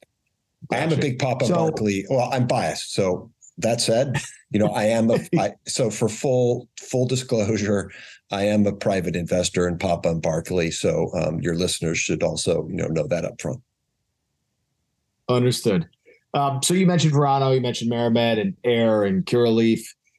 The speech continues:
Speaker 2: you know, very quality M S O. So, you know, in, in your opinion, what does the future outlook look like for these tier one and tier two M S Os? You know, would you say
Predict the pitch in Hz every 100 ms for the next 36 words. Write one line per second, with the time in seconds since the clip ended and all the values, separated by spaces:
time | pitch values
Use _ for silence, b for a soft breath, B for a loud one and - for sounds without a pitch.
0 | _ _ - 131 123 95 - _ _ -
1 | 110 139 147 151 147 147 143 139 _ _
2 | _ _ - - 143 143 139 139 131 127
3 | 123 123 113 120 104 85 - 131 165 -
4 | 160 147 139 120 156 160 170 156 165 175
5 | 170 185 165 120 107 110 _ _ _ _
6 | _ _ _ _ - 135 156 180 160 175
7 | - 170 156 - 147 139 135 117 - -
8 | 131 131 110 95 - - _ _ - 131
9 | 120 113 101 98 - - - - 135 135
10 | 107 98 - 117 104 104 101 87 104 95
11 | 107 98 95 90 87 90 104 107 117 127
12 | 143 143 143 139